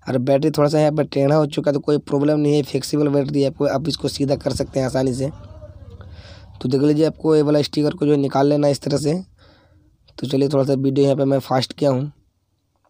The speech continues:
तो देख लीजिए दोस्तों, आपको इस तरह से जो है पे-, प्लास्टिक को भी निकाल लेना है। इसमें बहुत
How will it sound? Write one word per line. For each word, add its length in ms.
तो 100
देख 140
लीजिए 220
दोस्तों, 380
आपको 280
इस 140
तरह 140
से 120
जो 80
है 100
पे-, 300
प्लास्टिक 500
को 60
भी 80
निकाल 240
लेना 140
है। 40
इसमें 220
बहुत 200